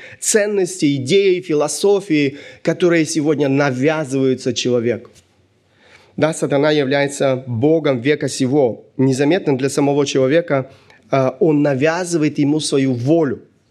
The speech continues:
Обратите внимание, апостол Павел говорит, «По воле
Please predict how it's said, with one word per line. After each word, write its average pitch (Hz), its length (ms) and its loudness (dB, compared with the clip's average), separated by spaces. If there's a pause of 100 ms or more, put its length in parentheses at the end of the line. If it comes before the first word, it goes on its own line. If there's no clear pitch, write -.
(380)
Обратите 165 400 0
внимание, 156 480 4
апостол 156 420 -2
Павел 170 320 2
говорит, 147 440 0 (260)
«По 151 120 2
воле 202 640 2